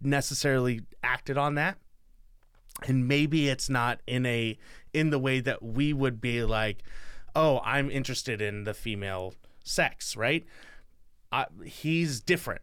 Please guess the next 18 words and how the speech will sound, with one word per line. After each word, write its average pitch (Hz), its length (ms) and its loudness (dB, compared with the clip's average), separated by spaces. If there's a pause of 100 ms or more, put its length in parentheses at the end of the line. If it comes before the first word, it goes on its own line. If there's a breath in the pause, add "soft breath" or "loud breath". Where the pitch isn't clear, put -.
He's 160 480 -2
interested 190 420 2
in 135 100 0
the 117 60 0
female 117 380 0
sex 117 380 -4 (420)
to 165 240 4
an 139 80 2
extent, - 680 -4 (400)
but 123 240 2
not 131 420 2
in 120 480 -2
the 98 120 -8
same 117 280 0
way 104 140 -2
that 95 180 -4
I 90 140 -2
am. 80 300 -12